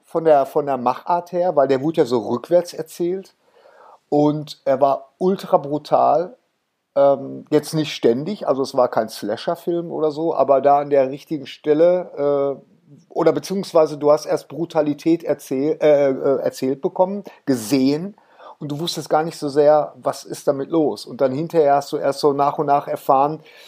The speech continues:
das setzte sich dann halt wie so ein Puzzle zusammen, warum diese Brutalität, äh, da war. Und, äh, ja, es war ein ganz, ganz schlimmer Film. Also das, äh, das ist definitiv, der steht bei mir ganz, ganz oben.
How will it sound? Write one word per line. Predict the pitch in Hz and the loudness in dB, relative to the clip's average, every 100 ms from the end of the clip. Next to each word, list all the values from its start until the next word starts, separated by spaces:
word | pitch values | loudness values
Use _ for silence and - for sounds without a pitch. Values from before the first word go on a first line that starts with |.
| - | -4
das | 135 | -2
setzte | - 156 - 151 | 0 -2 -4 -8
sich | 147 | -2
dann | 156 135 | 0 2
halt | 135 135 | 2 -2
wie | 135 | -2
so | 143 | -4
ein | 127 | 0
Puzzle | 143 139 151 | 0 0 -2
zusammen, | - 139 120 127 156 151 _ - - - _ | -4 -2 2 2 0 -14 _ -20 -20 -20 _
warum | 127 131 - - 143 101 120 _ | 0 0 4 2 2 -4 -14 _
diese | 131 117 | -10 -8
Brutalität, | 113 123 123 120 117 - 127 127 - | -8 -8 -2 -2 -2 -2 -2 -2 -6
äh, | 147 135 | -8 -4
da | 117 120 127 | 2 2 4
war. | 143 139 - - | 2 2 0 -4
Und, | 127 127 123 - | -4 -4 -8 -2
äh, | 123 | -2
ja, | 120 120 110 | 2 2 2
es | - | 2
war | 117 | 0
ein | 113 110 - | 0 -4 0
ganz, | 123 113 | 0 2
ganz | 120 113 | -2 -2
schlimmer | - 110 110 | -2 0 0
Film. | - 92 - - | -2 -4 -4 -14
Also | 117 110 | -10 -6
das, | 110 113 - 117 | -2 -4 -6 -4
äh, | 117 110 | -2 2
das | 123 139 | 0 0
ist | 127 - | -4 2
definitiv, | 123 - 127 - 123 - | 2 2 -2 -2 -4 -2
der | 120 | -4
steht | - 117 | 0 2
bei | 107 | 2
mir | 110 107 104 - _ | 2 -2 -4 -10 _
ganz, | - 104 - 98 | 0 0 -2 -4
ganz | 107 98 | -4 -2
oben. | - 101 98 | -6 -4 -6